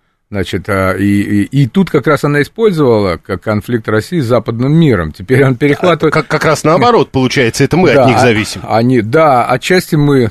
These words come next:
Speaker 1: ну, вот атомную электростанцию с-, строим. Во-вторых, мы, наши, э, вооружённые силы участвуют в ряде конфликтов,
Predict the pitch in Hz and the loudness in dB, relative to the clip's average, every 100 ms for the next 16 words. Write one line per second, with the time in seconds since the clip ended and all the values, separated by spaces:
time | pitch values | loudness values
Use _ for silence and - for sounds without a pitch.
0 | - 202 160 120 107 110 107 95 101 98 | 0 0 2 0 0 -2 -2 -4 -4 -4
1 | - 147 151 139 - 127 113 - - 117 | -2 0 0 0 -2 -2 -2 -4 -2 2
2 | 110 104 - - 113 113 104 98 - 127 | 2 0 -2 -2 2 2 0 -2 -2 0
3 | 170 170 - 113 131 160 131 90 - 107 | 2 0 -2 -2 2 4 2 -2 -6 -2
4 | 117 117 - 110 98 98 98 95 92 92 | 0 0 0 0 0 0 0 0 -2 -2
5 | 101 101 104 104 101 - 180 208 147 113 | -2 0 0 0 0 -2 -2 0 0 -2
6 | - 127 160 - 131 107 117 113 107 - | 0 0 0 0 -2 0 0 0 -2 -6
7 | _ _ _ - 98 - 147 202 - 92 | _ _ _ -8 -6 -4 -2 -2 -2 -8